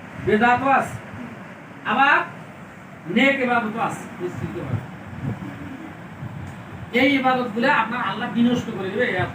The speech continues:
প্রমাণটা। যে আমি তাদের এই আ-, মানে আমলগুলো তার কর্মফল দিলে পেয়েছিল, আমি সবগুলো বিনষ্ট করে, ধ্বংস করে দিব, দিয়ে দেখবো যে আমল শূন্য। তার মানে কি?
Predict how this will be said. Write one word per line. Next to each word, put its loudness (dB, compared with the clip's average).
প্রমাণটা। -6
যে -2
আমি 2
তাদের 0
এই 2
আ-, 2
মানে 2
আমলগুলো 0
তার 2
কর্মফল 0
দিলে -2
পেয়েছিল, -2
আমি 0
সবগুলো 4
বিনষ্ট -2
করে, -4
ধ্বংস 0
করে 2
দিব, -2
দিয়ে 6
দেখবো 2
যে 2
আমল 4
শূন্য। -2
তার 2
মানে 4
কি? 4